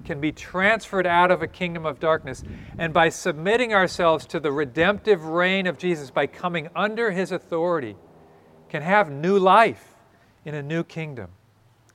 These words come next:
And Jesus is calling all people everywhere, "Come, turn, follow him." And let me speak for a moment to the believers here.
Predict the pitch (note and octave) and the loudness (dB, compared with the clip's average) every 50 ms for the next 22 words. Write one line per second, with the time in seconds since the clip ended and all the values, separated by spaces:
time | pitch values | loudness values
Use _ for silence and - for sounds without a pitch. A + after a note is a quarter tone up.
0 | _ _ _ _ _ _ _ _ C3 B2 A2 E3 F3+ G3+ G3+ A3 G3+ - - F3 | _ _ _ _ _ _ _ _ -16 -8 -2 0 0 2 2 -2 -4 -4 -4 -6
1 | D3 - - - _ _ _ _ _ _ _ _ _ - - - G3+ A3 A3+ F#3+ | -6 -6 -14 -20 _ _ _ _ _ _ _ _ _ -16 -2 0 2 4 4 2
2 | C3+ G#2+ F2 - _ _ _ _ _ _ _ _ _ _ _ _ _ _ _ - | 0 -4 -8 -14 _ _ _ _ _ _ _ _ _ _ _ _ _ _ _ 0
3 | C#3+ E3+ G3 G3+ G3 - - G3 F#3 F#3 F3 E3+ E3 E3 C#3 C#3+ C3 A2 G#2 G2 | 4 4 6 4 4 2 -4 -6 -4 -4 -2 0 0 0 0 -2 -6 -6 -6 -10
4 | F2 E2+ E2+ _ _ _ _ _ _ _ _ _ _ _ _ _ _ _ _ _ | -12 -12 -18 _ _ _ _ _ _ _ _ _ _ _ _ _ _ _ _ _
5 | _ _ _ _ _ - - - E3+ D#3 C#3 A2+ F#2 E2+ _ _ _ _ _ _ | _ _ _ _ _ -20 -10 -6 -4 -4 -4 -4 -8 -14 _ _ _ _ _ _
6 | _ _ _ _ _ _ - D3+ D#3 D#3 C#3+ B2 G2+ F2+ E2+ _ _ _ _ _ | _ _ _ _ _ _ -12 -8 -6 -6 -4 -6 -6 -10 -14 _ _ _ _ _
7 | _ _ _ _ _ _ _ B2 A2+ A2 G#2 G2+ F#2 F#2 G2 G2 F#2+ _ _ _ | _ _ _ _ _ _ _ -6 -4 -4 -6 -8 -10 -14 -18 -20 -20 _ _ _
8 | _ _ _ _ _ _ _ _ _ _ _ _ _ _ _ _ _ _ _ _ | _ _ _ _ _ _ _ _ _ _ _ _ _ _ _ _ _ _ _ _
9 | _ _ _ _ _ _ _ _ - - - - _ _ _ _ _ _ _ _ | _ _ _ _ _ _ _ _ -20 -20 -20 -20 _ _ _ _ _ _ _ _
10 | _ D#3+ D#3+ E3 F#3+ G3 A3 G3+ - - A3 G#3+ G3 - - F#3+ F3+ F3 F3+ F#3 | _ -6 -2 0 0 0 0 -2 -2 0 -2 -2 -2 0 0 0 2 4 4 4
11 | F#3 F3+ E3+ - F3+ E3+ D#3 E3 D3 D#3+ D#3+ E3+ F3 F3+ D3+ D3+ C#3 A#2+ - - | 4 2 0 0 0 0 0 2 2 2 2 4 4 4 4 2 0 0 -2 -4
12 | B2+ G#2+ G2 F2+ F#2+ | -6 -6 -6 -6 -10